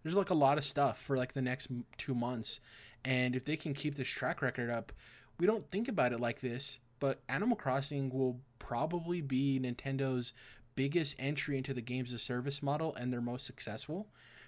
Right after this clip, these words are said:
because naturally the way Animal Crossing is set up as a game is it has updated events throughout the year, right? That's just how it's been since the GameCube and sixty-four. So it is kinda naturally a games as a service game, and they can,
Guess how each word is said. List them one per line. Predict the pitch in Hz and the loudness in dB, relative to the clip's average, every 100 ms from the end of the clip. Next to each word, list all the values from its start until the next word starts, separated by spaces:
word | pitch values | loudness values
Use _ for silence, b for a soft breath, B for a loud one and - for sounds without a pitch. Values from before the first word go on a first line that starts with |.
| b | b
because | 143 170 135 | 0 2 4
naturally | 131 131 143 151 | 4 2 2 0
the | 131 | 2
way | 123 127 113 | 2 2 2
Animal | 123 131 | 0 -2
Crossing | 135 127 - | 0 -2 -2
is | 120 | -4
set | - 123 | -2 -2
up | 120 | -2
as | 123 110 | -4 -6
a | |
game | 104 120 143 | -4 -2 2
is | 127 110 - b b b b - 131 | 2 0 -6 b b b b -10 2
it | 131 - - - | 2 2 -12 -8
has | - 127 123 - | 0 2 2 0
updated | 127 - 120 120 | -4 -2 -2 -2
events | 113 117 117 | -2 -4 -6
throughout | - 120 110 | -4 -4 -4
the | 107 | -4
year, | 107 131 101 | 2 2 2
right? | 107 117 123 | -2 -2 -4
That's | 120 120 | -6 -2
just | 127 | -2
how | - 117 | 0 0
it's | 113 | -2
been | 110 117 110 | -2 -2 -2
since | 123 110 | -4 -6
the | 113 | -8
GameCube | 107 113 120 - 123 | -6 -4 -4 -2 -2
and | 113 113 - - - | -2 -4 -8 -18 -8
sixty-four. | 131 - 120 - 113 127 233 B B B B B B | -8 -6 -10 -8 -4 -2 -4 B B B B B B
So | - 147 | 4 8
it | 139 | 8
is | 156 143 | 6 2
kinda | - 147 143 | 0 2 4
naturally | 120 113 139 - 127 | 4 2 0 2 0
a | 113 | 0
games | 120 117 | -2 -2
as | 117 | -2
a | |
service | 127 113 107 - | -2 -4 -4 -4
game, | 120 120 | 0 0
and | 113 | 0
they | 117 | -2
can, | - 110 | -2 -4